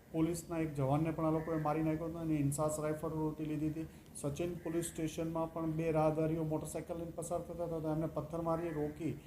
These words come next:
અને એમની પ-, એમાંથી પણ એકનું મર્ડર કરી દીધું હતું. પચીસથી છવ્વીસ, અ, બનાવો લૂંટ ધાડના હતા, જે આખી પારગી ગેંગનો આતંક મચાવેલો હતો, જેમાં પોલીસ કોન્સ્ટેબલના મર્ડર સાથેનો પણ બનાવ હતો.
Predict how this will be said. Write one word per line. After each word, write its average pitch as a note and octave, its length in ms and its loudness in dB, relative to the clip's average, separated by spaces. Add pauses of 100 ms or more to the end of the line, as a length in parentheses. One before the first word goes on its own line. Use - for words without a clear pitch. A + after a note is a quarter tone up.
(260)
અને D#3 200 6
એમની D3+ 280 6
પ-, E3 120 0
એમાંથી D#3+ 460 2
પણ E3 180 -2
એકનું E3 300 -2
મર્ડર D#3 220 4
કરી D#3 240 0
દીધું D#3 240 -4
હતું. F3+ 120 -4 (380)
પચીસથી G#3 540 -4
છવ્વીસ, F#3+ 680 0 (200)
અ, E3 240 4
બનાવો F3 680 6
લૂંટ D#3 480 2
ધાડના D3 500 6
હતા, D3+ 200 0
જે D#3 200 0
આખી D#3 260 0
પારગી D3 360 -2
ગેંગનો D#3+ 500 0 (420)
આતંક D3+ 360 2
મચાવેલો A#2+ 540 0
હતો, A2 200 -6
જેમાં D#3 320 -2
પોલીસ E3+ 260 0
કોન્સ્ટેબલના E3+ 520 -2
મર્ડર D3 320 2
સાથેનો C#3+ 360 -2
પણ C3 180 -4
બનાવ A2+ 240 -4
હતો. - 220 -6